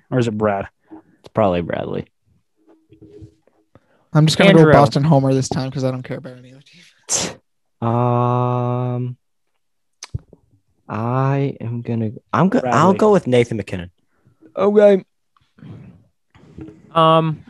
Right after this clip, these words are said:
Speaker 4: and then I'm gonna go with Patty Kane because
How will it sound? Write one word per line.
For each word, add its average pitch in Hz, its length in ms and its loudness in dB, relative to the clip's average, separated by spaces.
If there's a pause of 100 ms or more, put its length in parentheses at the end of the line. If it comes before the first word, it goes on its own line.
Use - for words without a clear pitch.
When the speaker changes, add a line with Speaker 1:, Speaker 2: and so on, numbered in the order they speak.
Speaker 4:
and 147 140 2
then 165 160 6
I'm 170 160 2
gonna 170 200 4
go 160 300 6
with 151 460 2 (480)
Patty 160 280 2
Kane 135 520 0
because 127 720 2